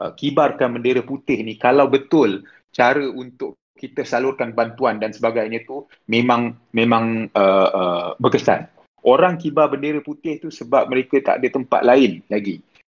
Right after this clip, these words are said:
untuk menunjukkan bahawa mereka benar-benar terdesak.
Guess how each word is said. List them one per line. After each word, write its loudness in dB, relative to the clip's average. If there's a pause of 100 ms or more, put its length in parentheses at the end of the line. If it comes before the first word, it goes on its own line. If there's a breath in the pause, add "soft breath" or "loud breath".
(100)
untuk 4
menunjukkan -4
bahawa -4
mereka -6
benar-benar -2
terdesak. -4